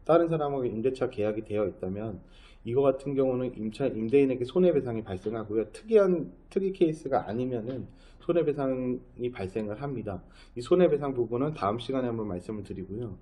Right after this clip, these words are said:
어, 근데 주인이 들어왔는데 사망이나, 네, 엄-, 해외 업무 파견 때문에 어쩔 수 없이 해외로 발령나서 나간다거나 사명에 이르거나 해서 거주해서 살다가 이 년 거주 기간을, 의무 거주 기간을 치르지 못했을 경우에는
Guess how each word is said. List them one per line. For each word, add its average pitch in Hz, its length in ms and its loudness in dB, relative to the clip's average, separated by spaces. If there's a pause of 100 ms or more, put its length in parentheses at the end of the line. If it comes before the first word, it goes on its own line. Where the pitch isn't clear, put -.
(1080)
어, 117 300 -2
근데 143 400 6
주인이 196 380 4
들어왔는데 117 840 6 (180)
사망이나, 185 920 4
네, 131 160 2
엄-, 127 220 6
해외 220 240 10
업무 135 280 6
파견 165 320 2
때문에 131 360 2
어쩔 131 300 6
수 185 180 6
없이 123 560 4
해외로 180 300 6
발령나서 117 440 0
나간다거나 104 840 -2
사명에 175 400 2
이르거나 110 380 0
해서 143 400 0 (320)
거주해서 143 420 6
살다가 160 480 4
이 131 180 -4
년 160 400 2
거주 127 280 -2
기간을, 120 340 2
의무 139 180 2
거주 110 180 0
기간을 110 200 -2
치르지 170 320 4
못했을 139 480 -4
경우에는 98 640 -4